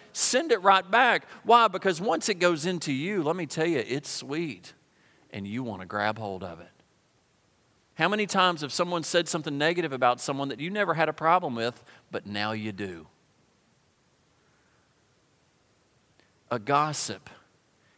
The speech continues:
is like a piece of chocolate. When you've not had, when you've fasted chocolate for forty days and you finally get that piece of chocolate. Mm.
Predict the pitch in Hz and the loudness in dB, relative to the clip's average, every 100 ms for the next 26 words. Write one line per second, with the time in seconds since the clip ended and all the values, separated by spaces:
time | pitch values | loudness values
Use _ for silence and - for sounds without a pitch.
0 | _ 120 110 101 95 92 - _ _ _ | _ -8 -8 -6 -6 -8 -16 _ _ _
1 | _ - 95 - 101 - 104 - 95 87 | _ -20 -16 -12 -10 -10 -10 -8 -8 -8
2 | - - - _ - 104 95 101 107 107 | -16 -20 -20 _ -16 -12 -10 -4 -4 -2
3 | 110 107 - 101 95 - 120 131 - 131 | -6 -8 -12 -12 -12 0 2 2 -4 -10
4 | - 123 107 107 - 92 - 101 98 98 | -4 -2 -2 -4 -10 -12 -14 -10 -8 -8
5 | 92 87 78 78 - _ _ _ _ _ | -8 -10 -12 -16 -18 _ _ _ _ _
6 | - 90 85 92 92 92 87 95 - 87 | -14 -12 -8 -6 -6 -10 -10 -12 -10 -12
7 | - 92 - 90 - 76 - 80 _ _ | -12 -16 -16 -14 -12 -12 -16 -20 _ _
8 | _ _ _ _ _ _ _ 104 95 87 | _ _ _ _ _ _ _ -12 -12 -12
9 | 80 | -16